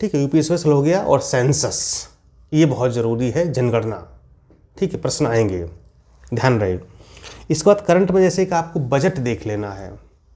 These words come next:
केंद्र सरकार, ये नया वाला नहीं, तेईस चौबीस नहीं, सॉरी, चौबीस पच्चीस नहीं, ये तेईस चौबीस पिछला वाला, ठीक है। हमने नोट्स आपको दे रखे हैं, बजट को रिवाइज कर लीजिए,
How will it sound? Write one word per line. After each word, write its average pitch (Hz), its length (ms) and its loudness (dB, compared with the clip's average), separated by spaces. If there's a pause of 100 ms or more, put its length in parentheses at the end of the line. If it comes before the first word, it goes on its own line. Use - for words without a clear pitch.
(600)
केंद्र 147 180 2
सरकार, 156 260 -2
ये 180 120 6
नया 165 240 4
वाला 190 200 2
नहीं, 190 220 0
तेईस 165 220 -2
चौबीस 170 200 -2
नहीं, 175 300 -4 (580)
सॉरी, 127 420 2
चौबीस 143 260 0
पच्चीस 151 260 -4
नहीं, 143 240 0 (340)
ये 143 60 2
तेईस 170 340 2
चौबीस 123 240 0
पिछला 123 300 -4
वाला, 98 220 -8
ठीक 214 240 -6
है। 190 80 -4 (300)
हमने 147 140 2
नोट्स 147 260 0
आपको 131 220 -8
दे 123 120 -2
रखे 113 260 -6
हैं, 170 220 -8 (320)
बजट 147 320 2
को 185 60 2
रिवाइज 175 280 2
कर 175 60 0
लीजिए, 175 320 0